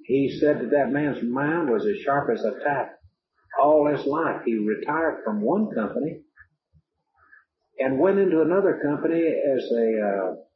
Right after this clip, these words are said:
head of the research and development department. Ed said he wrote these thick books on, uh, complex organic chemistry. And at that man,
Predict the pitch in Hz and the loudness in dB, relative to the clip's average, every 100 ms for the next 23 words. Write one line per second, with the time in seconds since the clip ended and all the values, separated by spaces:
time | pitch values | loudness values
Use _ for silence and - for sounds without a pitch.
0 | - 160 151 117 117 160 - 160 151 131 | -2 0 0 -2 0 0 0 -2 -2 -2
1 | 107 113 151 156 110 104 - 139 147 135 | -2 2 4 2 0 -4 -4 0 -2 -2
2 | 113 131 151 - 139 131 131 139 135 123 | -2 0 0 -2 -2 0 0 0 -2 -6
3 | - - 156 - 104 151 120 - 113 104 | -8 -2 -2 -2 -2 0 0 -4 -4 -4
4 | 101 101 95 87 _ _ _ _ _ _ | -6 -6 -8 -10 _ _ _ _ _ _
5 | - _ _ _ _ - 151 156 139 - | -20 _ _ _ _ -4 -2 0 -2 0
6 | 151 143 147 143 127 147 143 131 - 151 | 0 0 0 0 0 0 -2 -4 -4 -2
7 | 160 - - 170 - - _ _ _ _ | -2 -2 -2 -2 -4 -14 _ _ _ _
8 | _ _ _ _ _ _ _ _ _ _ | _ _ _ _ _ _ _ _ _ _
9 | - 104 104 139 143 131 139 156 175 180 | -6 -6 -2 -2 -2 -2 -2 0 2 0
10 | 165 | 0